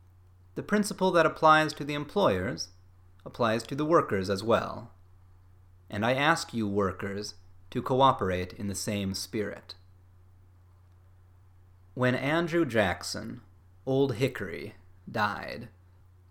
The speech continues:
someone asked, "Will he go to heaven?" And the answer was, "He will if he wants to."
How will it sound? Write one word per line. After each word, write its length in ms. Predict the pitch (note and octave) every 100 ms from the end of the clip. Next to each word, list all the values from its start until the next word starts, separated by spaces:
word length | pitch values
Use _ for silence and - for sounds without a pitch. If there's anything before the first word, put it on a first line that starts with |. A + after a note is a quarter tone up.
| -
someone 440 | - F#3 F3 D#3
asked, 540 | C3+ B2+ G#2 G2 - -
"Will 260 | D#3 F#3
he 200 | D#3+ F3
go 240 | C#3 D#3+ D#3+
to 140 | D3+
heaven?" 540 | B2+ C#3 G2 E2 G#2+ B2+ - - - - - - - - - - - - -
And 140 | C3 C3
the 140 | C#3
answer 360 | C#3+ C#3 B2+ A2
was, 480 | F#2+ G2 D#3 E3+ - - - - - - - -
"He 140 | - C3+
will 320 | E3 F3+ F3
if 100 | E3
he 100 | D3+
wants 400 | D3 C#3+ C3+ -
to." 400 | - - -